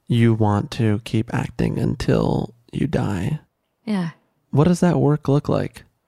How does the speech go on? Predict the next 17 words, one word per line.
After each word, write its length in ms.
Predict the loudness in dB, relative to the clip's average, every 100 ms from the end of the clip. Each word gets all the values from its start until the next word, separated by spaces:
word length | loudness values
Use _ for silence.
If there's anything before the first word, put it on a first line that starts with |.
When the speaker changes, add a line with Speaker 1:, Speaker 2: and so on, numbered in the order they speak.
| -2
Speaker 2:
Okay, 220 | 2 2
can 120 | 4 2
I 80 |
just 340 | 2 0 -2 0
tell 160 | 2
you 140 | 4 4
someone 280 | 2 2 2
else's 280 | 2 -2
career 380 | -2 0 0 0
who, 160 | 0 0
uh, 140 | 2
who 120 | 4
I've 140 | 2 2
loved? 380 | 0 -2 -4 -12 _
Speaker 1:
Yes. 300 | -4 -4 -6 _ _ _ _
Speaker 2:
Jane 260 | 0 2 2
Fonda. 420 | 0 0 -2 -6